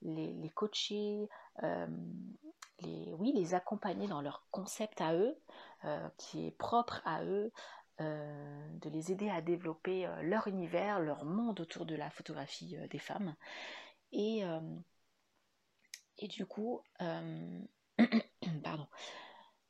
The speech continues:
Du coup, euh, je trouve que les, les formations en groupe, ben, ne, ne correspondaient pas à ce que j'avais envie de transmettre. Donc, euh, ma réflexion, euh, actuellement est plus d'entreprendre des coachings privés,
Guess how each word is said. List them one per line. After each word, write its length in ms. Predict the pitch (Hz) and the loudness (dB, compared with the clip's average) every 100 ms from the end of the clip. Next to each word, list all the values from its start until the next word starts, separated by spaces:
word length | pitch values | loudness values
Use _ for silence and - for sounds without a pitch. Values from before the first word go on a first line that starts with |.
| - | 0
Du 220 | 180 190 | 0 0
coup, 480 | 190 - 240 254 403 - | -4 -2 0 2 2 0
euh, 240 | 175 170 | -2 -2
je 80 | 180 | -2
trouve 240 | - 247 | 0 0
que 80 | - | 2
les, 300 | 180 165 165 | 0 0 -2
les 160 | 160 165 | -2 -2
formations 520 | 214 208 190 - 185 | -2 -2 -2 -4 -4
en 100 | 170 | -2
groupe, 340 | 165 190 - 180 | 0 -2 -2 -4
ben, 240 | 165 170 | -4 -2
ne, 200 | 170 175 | -4 -6
ne 120 | 175 | -6
correspondaient 600 | 165 190 180 - 160 147 | -4 -2 -4 -6 -6 -4
pas 220 | - 208 | 0 0
à 80 | 202 | 0
ce 60 | 160 | -2
que 120 | 165 | -2
j'avais 220 | 156 151 | 0 0
envie 200 | 175 185 | 0 0
de 80 | 185 | 0
transmettre. 640 | 185 - 165 - 233 - - - - - - - - | 0 -2 -4 -6 -8 -10 -12 -10 -6 -6 -6 -6 0
Donc, 280 | 196 226 - - | 2 4 0 2
euh, 180 | 220 208 | 4 6
ma 140 | 202 | 4
réflexion, 720 | 202 240 - 226 - 220 214 208 - _ | 4 0 -2 -6 -2 0 0 -2 -8 _
euh, 260 | 170 160 160 - | -2 -2 -4 -6
actuellement 580 | - - 190 175 190 233 | -8 -2 0 2 4 4
est 140 | 208 | 4
plus 400 | 170 - 226 240 | 2 -2 -2 0
d'entreprendre 880 | 208 185 - 175 - - 185 202 180 | 0 -2 -4 -6 -4 -2 0 0 -2
des 140 | 165 165 | -4 -4
coachings 460 | - 196 - 233 | -6 -4 -2 -2
privés, 460 | 220 - 196 160 151 | 0 -2 -2 -2 -2